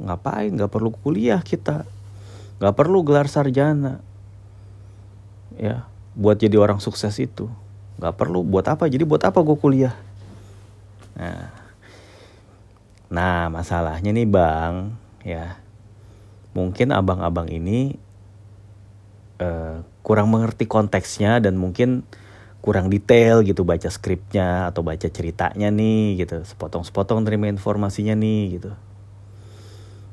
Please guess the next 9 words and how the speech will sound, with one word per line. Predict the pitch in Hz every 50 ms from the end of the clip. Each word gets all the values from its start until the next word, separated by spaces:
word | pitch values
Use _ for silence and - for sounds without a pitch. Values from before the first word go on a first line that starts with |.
| - - - - - - - - - - - - - - - - - - - - - - -
Abang | - 92 95 95 123 139 147 147 147 147 -
tahu | - - 90 104 117 123
kan | 107 - 87 85 87
pasti | 85 85 82 - 98 85 -
kan, | 80 80 80 82 85 98 104 - - - - - - - - - - - - - - - - - - - - - - - - -
Bill | 87 85 85 85
Gates, | 87 87 92 95 92 90 90 87 87 87 85 - - - - - - _ - - - - -
Mark | 90 92 92 - -
Zuckerberg, | - - 101 90 - 92 90 90 87 90 92 90 87 87 87 87 87